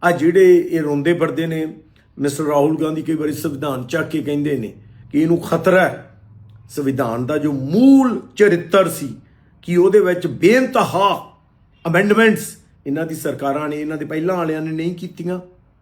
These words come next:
ਔਰ ਉਹਨਾਂ 'ਚ ਜ਼ਿਆਦਾਤਰ ਅਮੈਂਡਮੈਂਟ ਉਹ ਸੀ ਜੋ ਇੱਕ ਤਰ੍ਹਾਂ ਨਾਲ, ਮਤਲਬ, ਖਿਲਾਫਤ ਸੀ ਸੰਵਿਧਾਨ ਦੀ, ਖਿਲਾਫਤ ਸੀ ਟੋਟੈਲਿਟੀ 'ਚ, ਫੈਡਰਲ ਸਟਰਕਚਰ ਦੀ।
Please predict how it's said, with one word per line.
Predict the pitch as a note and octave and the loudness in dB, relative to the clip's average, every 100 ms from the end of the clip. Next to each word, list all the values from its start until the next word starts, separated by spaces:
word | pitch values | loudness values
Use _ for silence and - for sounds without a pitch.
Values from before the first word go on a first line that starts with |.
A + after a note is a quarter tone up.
| _ _ _ | _ _ _
ਔਰ | D#3 E3+ | -2 0
ਉਹਨਾਂ | F#3 G3 | 0 -2
'ਚ | C3+ | -4
ਜ਼ਿਆਦਾਤਰ | B2+ F3+ G#3 G#3+ G#3 G3 | -4 0 4 4 4 2
ਅਮੈਂਡਮੈਂਟ | F3 F3 F3 F3 F3 | 2 0 -2 -4 0
ਉਹ | F3+ E3 | 0 0
ਸੀ | E3 G#3 G3+ - _ _ _ - | -6 -8 -12 -18 _ _ _ -4
ਜੋ | B2+ G3+ G#3 | 2 2 4
ਇੱਕ | G#3+ A3 | 0 2
ਤਰ੍ਹਾਂ | C#4 C#4 B3+ B3+ | 2 2 2 2
ਨਾਲ, | A#3+ A3+ G3 - - _ _ _ _ D3 C3 | 2 2 2 -4 -18 _ _ _ _ -20 -10
ਮਤਲਬ, | E3+ F#3 G#3 F3+ D#3+ D3+ D3+ D#3 | -4 0 0 -2 -8 -16 -14 -12
ਖਿਲਾਫਤ | C3 - D3 G#3 A3+ F#3+ B3+ | -12 -8 0 2 2 2 -2
ਸੀ | - G#3 F3 - _ | -2 -6 -6 -12 _
ਸੰਵਿਧਾਨ | - F#3 D#3+ D#3+ C3+ A#2+ | -4 -2 0 -2 -4 -6
ਦੀ, | B2+ | -10
ਖਿਲਾਫਤ | - A3 A3 G3 F3 | -4 0 0 -2 -8
ਸੀ | - E3+ - | -10 -12 -10
ਟੋਟੈਲਿਟੀ | E3 F3 D3 A#2+ B2+ | -6 -4 -4 -6 -12
'ਚ, | G#2+ - _ _ _ | -14 -18 _ _ _
ਫੈਡਰਲ | F#3+ G3 G3 G3 G3 | 0 2 4 4 2
ਸਟਰਕਚਰ | - - G3 - F#3+ D#3+ | -2 -8 -8 -2 0 0
ਦੀ। | A2 | -2